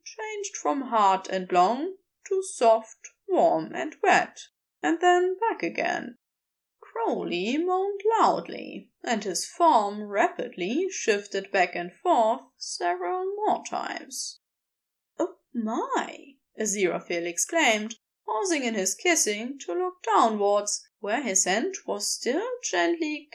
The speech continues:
cupping what was, for the moment, Crowley's vulva. Sorry, Crowley said hoarsely, a deep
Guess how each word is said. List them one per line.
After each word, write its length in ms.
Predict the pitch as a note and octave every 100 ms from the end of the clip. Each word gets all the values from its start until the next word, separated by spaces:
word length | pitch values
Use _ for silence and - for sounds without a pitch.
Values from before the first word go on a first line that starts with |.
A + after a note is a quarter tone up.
| -
cupping 400 | D#3 C#4+ C#4+ B3
what 220 | G3+ F#3+
was, 540 | G#3+ E4+ - - - -
for 160 | F#3
the 100 | D#3+
moment, 680 | E3 C4 F#3+ D#3 A3+ D#4+ G#4+ - -
Crowley's 760 | _ G4 F#4+ F#4 F#4 F#4+ F#4+ -
vulva. 680 | B4+ E4 F3+ - - - - _ _ _ _ _ _ _
Sorry, 1300 | - - - - - - D4 C#4 C4 F#3 D#3 E3 - _ _ _ -
Crowley 560 | F#4+ F4+ G#3 E3 G3+
said 320 | A#3+ - E3+ - -
hoarsely, 720 | D#4 G3+ G3 G3+ G3+ G3+ G#3+ _ _ _ -
a 100 | E4
deep 240 | F4